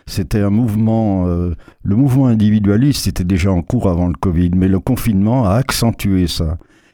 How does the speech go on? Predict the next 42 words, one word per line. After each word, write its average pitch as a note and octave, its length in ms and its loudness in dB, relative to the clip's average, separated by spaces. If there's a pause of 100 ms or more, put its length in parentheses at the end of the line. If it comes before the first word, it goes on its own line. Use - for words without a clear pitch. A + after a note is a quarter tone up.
Et, F#2+ 80 -2
euh, F2 420 2 (600)
pour - 140 0
des A2 140 2
tas D#3 300 -2
de B2 80 0
raisons G#2+ 360 2
qu'on F2+ 180 -2
pourrait E2+ 260 -2
analyser F2+ 640 2
à E2+ 80 2
un F2 160 2
autre E2 260 -4
moment, F#2+ 320 0
parce - 220 -4
que - 80 -4
ça F2 160 -4
prendrait E2 380 -2
du D#2 180 -4
temps, A#2+ 240 -2 (440)
l'isolement A#2 540 0
est B2 60 0
devenu G#2 320 0
de G2+ 80 -2
plus F#2+ 260 -2
en F#2+ 80 0
plus - 160 -4
grand. E2 240 -2 (420)
Et G#2 100 -4
quand D#3 240 -4
on D3+ 120 4
est A#2+ 180 0
en A2+ 60 2
situation G#2 540 -2
de F2+ 40 -2
précarité, F#2+ 720 -2 (540)
le, G2 320 -2
l'isolement A#2+ 640 2
est, G#2+ 160 -2
est G2 140 0
presque - 400 -4 (100)
automatique. G#2 760 -2